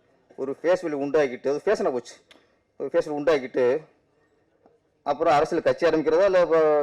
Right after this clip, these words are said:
ஏதாவது கட்சிக்கு சப்போர்ட் பண்றதாங்கிறது அடுத்த விஷயம். நடிக்கிறது அதுக்கு தான், வேற ஒண்ணும் இல்ல.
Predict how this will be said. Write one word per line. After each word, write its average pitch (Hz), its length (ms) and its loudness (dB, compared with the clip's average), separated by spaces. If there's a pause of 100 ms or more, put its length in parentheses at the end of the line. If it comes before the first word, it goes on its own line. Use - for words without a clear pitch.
(220)
ஏதாவது 156 260 2
கட்சிக்கு 156 280 -4
சப்போர்ட் 143 260 0
பண்றதாங்கிறது 139 640 0
அடுத்த 123 180 -4
விஷயம். 131 340 -4 (960)
நடிக்கிறது 202 460 0
அதுக்கு 190 180 0
தான், 156 120 2
வேற 170 100 2
ஒண்ணும் 170 180 0
இல்ல. 127 80 2